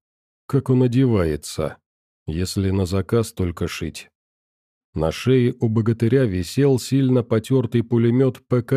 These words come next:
М, казавшийся игрушечным на фоне необъятной фигуры хозяина. У остальных были автоматы, и не за плечами, а в руках.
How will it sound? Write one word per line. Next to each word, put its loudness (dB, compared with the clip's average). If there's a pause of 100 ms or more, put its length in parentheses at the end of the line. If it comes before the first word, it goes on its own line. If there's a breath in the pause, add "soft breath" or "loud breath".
М, 0 (180)
казавшийся 0
игрушечным 0
на 0
фоне 0
необъятной 0
фигуры -2
хозяина. -4 (640)
У 0
остальных 0
были 2
автоматы, 0 (220)
и -2
не 2
за 0
плечами, 0
а -2
в -2
руках. 0